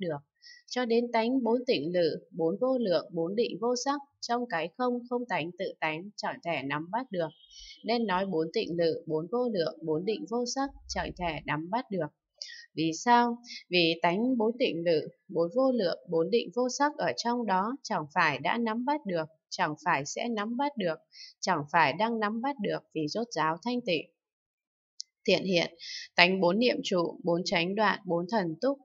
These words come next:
năm căn năm lực, bảy chi đẳng giác, tám chi thánh đạo, trong cái không nội chẳng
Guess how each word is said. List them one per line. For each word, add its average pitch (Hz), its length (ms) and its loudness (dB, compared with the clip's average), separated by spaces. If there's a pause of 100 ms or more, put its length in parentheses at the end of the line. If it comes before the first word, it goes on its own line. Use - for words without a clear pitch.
năm 247 300 -2
căn 247 220 2
năm 247 240 -2
lực, 170 140 0 (220)
bảy 160 220 -4
chi 247 220 -2
đẳng 190 260 -4
giác, 220 260 -2 (140)
tám 175 200 -4
chi 254 280 -2
thánh 170 200 -4
đạo, 196 220 0 (480)
trong 262 280 0
cái 165 240 4 (100)
không 254 220 0
nội 175 240 0 (120)
chẳng 165 220 -2